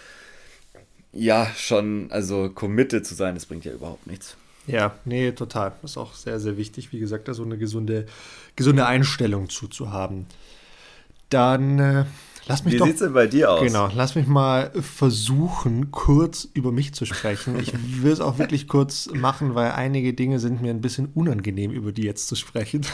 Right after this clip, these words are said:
Speaker 2: <laughs>
Speaker 1: Ja, da werden wir schon noch mal rein, da müssen wir schon noch mal reingucken.
Speaker 2: Müssen wir da reingrätschen, Bene. Ähm, also ich hatte mir auch so zwei eher grundsätzliche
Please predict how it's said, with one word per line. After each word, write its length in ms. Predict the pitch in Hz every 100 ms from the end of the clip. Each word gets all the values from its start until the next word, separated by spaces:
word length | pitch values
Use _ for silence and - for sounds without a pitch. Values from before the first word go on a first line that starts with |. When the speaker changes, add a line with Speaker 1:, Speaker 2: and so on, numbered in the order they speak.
| -
Speaker 2:
<laughs> 100 | 139 - - - - - - - -
Speaker 1:
Ja, 100 | 120
da 100 | 123
werden 120 | 107 110
wir 100 | 98
schon 120 | 117
noch 100 | 110
mal 100 | 98
rein, 300 | 90 98 101 98 - 98
da 80 | 120
müssen 160 | 160 190
wir 200 | 214 214
schon 100 | 208
noch 80 | 196
mal 120 | 147
reingucken. 500 | 113 110 107 92 - - - - -
Speaker 2:
Müssen 160 | 127 127
wir 60 |
da 80 | 117
reingrätschen, 760 | 110 110 127 - 107 - 107 98
Bene. 320 | 98 104 117 - - - - - 127
Ähm, 540 | - 131 131 135 135 135 - -
also 160 | 139 143
ich 60 |
hatte 160 | 165 170
mir 240 | 151 135
auch 140 | 147 143
so 140 | 156
zwei 420 | 143 131 131 131
eher 260 | - 135 127
grundsätzliche 1200 | - 147 165 156 147 - 139 139 131 127 139